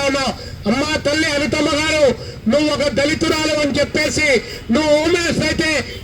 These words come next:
ఈ రాష్ట్రంలో ఉన్నటువంటి దళితులపైన, పేదలపైన దాడులు జరిగితే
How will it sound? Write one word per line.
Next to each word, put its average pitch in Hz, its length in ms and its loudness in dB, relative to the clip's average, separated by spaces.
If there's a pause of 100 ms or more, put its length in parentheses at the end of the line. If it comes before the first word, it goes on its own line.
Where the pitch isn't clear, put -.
(140)
ఈ 302 40 2 (120)
రాష్ట్రంలో 311 480 0
ఉన్నటువంటి 294 460 2 (400)
దళితులపైన, 302 640 0 (180)
పేదలపైన 294 560 0 (500)
దాడులు 311 400 2
జరిగితే 330 380 2